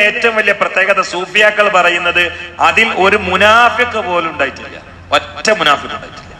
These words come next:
പൂർണ്ണ ഔലിയാക്കൾ, മഹാന്മാരായ മോമിനിയങ്ങൾ,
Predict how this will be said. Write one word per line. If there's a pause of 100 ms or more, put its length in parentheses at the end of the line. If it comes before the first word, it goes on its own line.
(2750)
പൂർണ്ണ (140)
ഔലിയാക്കൾ, (180)
മഹാന്മാരായ (120)
മോമിനിയങ്ങൾ,